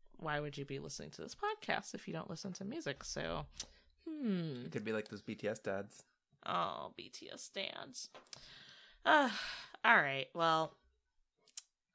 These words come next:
Speaker 1: I think that about wraps it up. Um, lots of B T S. Someone give me A T's tickets. Give us A T's tickets. Please, Cameron, please tell him, please.
Speaker 2: Please.
Speaker 1: Please.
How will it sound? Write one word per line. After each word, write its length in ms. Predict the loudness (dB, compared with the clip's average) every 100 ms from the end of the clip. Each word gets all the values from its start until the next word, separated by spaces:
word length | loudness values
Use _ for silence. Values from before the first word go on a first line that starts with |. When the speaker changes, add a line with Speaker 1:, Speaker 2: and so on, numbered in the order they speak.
| _ 2
Speaker 1:
I 40 |
think 220 | 2 4
that 220 | 6 6 6
about 340 | 4 4 4
wraps 340 | 6 6 6 4
it 80 |
up. 360 | 4 4 2 -4 -8 0
Um, 560 | 2 2 0 -4 -10 -14 -20 _
lots 220 | 4 4 4
of 80 | 0
B 140 | -2
T 200 | 2 4
S. 540 | 4 2 0 -2 -4 -8 -20 -18 -18 -18 -20 -20 -20 _
Someone 420 | 4 6 8 6
give 180 | 6 4
me 140 | 8 8
A 140 | 8
T's 280 | 6 2 2
tickets. 440 | -2 -2 -4 0
Give 240 | 4 4 10
us 280 | 8 10 6
A 140 | 2 2
T's 300 | 0 -4 -4
tickets. 360 | -6 -8 -10
Please, 560 | -8 0 2 4 2 -2
Cameron, 400 | 0 2 2 -4
please 240 | -4 -6 -2
tell 200 | -2 -2
him, 80 | -4
please. 380 | -8 -10 -14 -20 -20 -20 _ -4
Speaker 2:
Please. 340 | -2 -2 -6 2
Speaker 1:
Please. 720 | 6 6 6 2 -2 -4